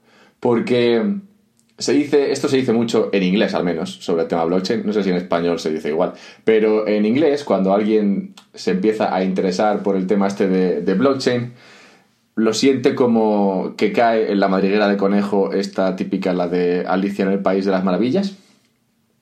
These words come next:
Pues, y a mí, a mí me pasó esto cuando yo empecé, y de hecho creo que lo comenté un poco en el primer vídeo, en el primer episodio. De hecho, igual por eso,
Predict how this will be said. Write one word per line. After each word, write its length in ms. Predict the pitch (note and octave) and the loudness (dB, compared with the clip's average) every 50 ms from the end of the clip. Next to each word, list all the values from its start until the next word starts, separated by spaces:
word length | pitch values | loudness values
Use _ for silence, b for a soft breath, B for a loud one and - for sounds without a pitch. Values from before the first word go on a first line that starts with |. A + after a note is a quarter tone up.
| _ _ _ _ - B B B B B B - | _ _ _ _ -20 B B B B B B -2
Pues, 400 | - A#2 A#2 A#2 - - b b b b b b b b b b b _ _ _ _ _ _ _ - - - | 0 0 0 0 -4 -8 b b b b b b b b b b b _ _ _ _ _ _ _ -14 -6 -2
y 120 | B2+ B2 | 0 2
a 60 | A#2+ | 2
mí, 140 | C#3 F3+ D#3+ | 2 2 2
a 80 | A#2+ A#2 | 2 2
mí 100 | C#3 F3+ | 2 2
me 60 | F#3 | 2
pasó 200 | F3 C#3 - C3 | 2 2 2 0
esto 220 | A2 - - G#2 | 0 2 0 0
cuando 200 | G2 F#2 F#2 F#2 | 2 2 2 2
yo 100 | F#2 G2 | 2 2
empecé, 420 | G2 G2 G2+ G2 - B2+ A2 - - - - - _ _ _ _ _ _ _ _ | 2 2 0 0 0 0 -2 -2 -4 -12 -18 -20 _ _ _ _ _ _ _ _
y 140 | - G#2+ G2+ | -4 -2 0
de 80 | F#2+ G2 | 0 0
hecho 180 | G2+ - B2 | 0 0 -2
creo 140 | G2+ G2+ G#2+ | -2 0 0
que 60 | A#2 | 0
lo 100 | A#2 A2 | 0 0
comenté 320 | G2+ G#2 G2+ G2 F#2 F#2+ G#2+ | 2 2 2 2 2 0 0
un 100 | G2+ G2+ | 0 0
poco 200 | A2 G#2+ - G2+ | 0 0 0 0
en 80 | G2 | 0
el 40 | G2 | 0
primer 380 | F#2 F#2+ F#2 F#2 F#2+ F#2+ F2+ E2+ | 0 0 0 2 2 2 0 0
vídeo, 340 | E2+ F#2+ G2+ G#2 C3+ D3 - | 0 -2 0 0 -2 -2 -2
en 100 | G2+ F#2+ | -2 -2
el 40 | |
primer 300 | F2+ F#2 F#2 F#2 F#2+ F#2 | -2 0 0 0 2 0
episodio. 420 | F#2 F2+ F#2 F2 G2+ G#2 B2 D3+ D#3+ | 0 0 0 0 0 0 0 -2 -2
De 120 | C3 G#2+ G2+ | -2 -2 0
hecho, 140 | G#2 C#3 | 2 2
igual 280 | C3 A2+ A#2 C#3 D3 C#3+ | 2 4 4 2 2 2
por 160 | - A#2+ A2 | 0 2 2
eso, 460 | B2+ D3+ - - A#2+ B2+ E3+ F3+ B | 2 0 0 0 0 -2 -2 -4 B